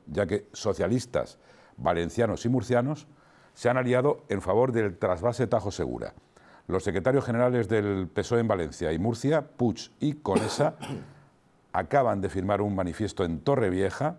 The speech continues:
donde, donde los apartamentos, en defensa de los regantes, en concreto, un manifiesto en favor de la sostenibilidad, la rentabilidad y el empleo del sistema del Tajo Segura. Cabe recordar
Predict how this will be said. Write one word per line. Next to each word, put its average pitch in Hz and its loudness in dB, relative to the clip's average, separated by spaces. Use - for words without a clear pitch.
donde, 73 -4
donde 73 -6
los 69 -4
apartamentos, 104 -2
en 92 -2
defensa 120 0
de 117 2
los 101 2
regantes, 113 0
en 92 -2
concreto, 120 2
un 110 0
manifiesto 123 2
en 139 4
favor 123 4
de 131 4
la 113 4
sostenibilidad, 101 2
la 95 2
rentabilidad 95 2
y 110 2
el 107 4
empleo 139 2
del 123 2
sistema 139 -2
del 82 -2
Tajo - -2
Segura. 58 -6
Cabe 156 4
recordar 143 4